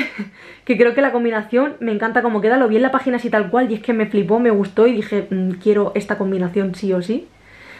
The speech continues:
De todas formas vais a estar viendo seguramente por aquí algún clip más de cerca, porque así yo entiendo que, aunque intento enseñaroslo bien, no sé cómo se estará viendo hasta que edite. Pero de verdad que son súper, súper bonitos.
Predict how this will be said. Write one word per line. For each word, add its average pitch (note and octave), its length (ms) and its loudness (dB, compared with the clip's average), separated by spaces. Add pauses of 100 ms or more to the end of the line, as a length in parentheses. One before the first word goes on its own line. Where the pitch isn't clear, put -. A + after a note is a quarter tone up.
De A3+ 80 2
todas B3 140 2
formas C4 200 2
vais B3 120 2
a - 20 -2
estar A#3+ 160 -2
viendo A#3+ 160 0
seguramente A#3 420 -2
por A3 140 -2
aquí G3+ 200 -4
algún G#3+ 280 0
clip G#3+ 380 -4
más G3+ 200 0
de G3+ 100 -4
cerca, G3+ 280 -2
porque G#3 180 -6
así G3 160 -4
yo G#3 80 2
entiendo G#3 360 0
que, G#3+ 200 0 (320)
aunque G#3+ 240 2
intento G#3+ 320 2
enseñaroslo A#3 580 2
bien, G#3 440 -2
no G#3 300 0
sé G#3 280 0
cómo G#3 180 0
se G#3 60 0
estará G3+ 220 -2
viendo G3+ 160 0
hasta A3 180 -2
que F#3 80 0
edite. G3 440 0 (440)
Pero G#3+ 160 4
de G3+ 80 4
verdad G3+ 200 0
que G3 80 -8
son C4 240 -4
súper, C4+ 420 -2
súper C#4 240 -2
bonitos. A3 440 -2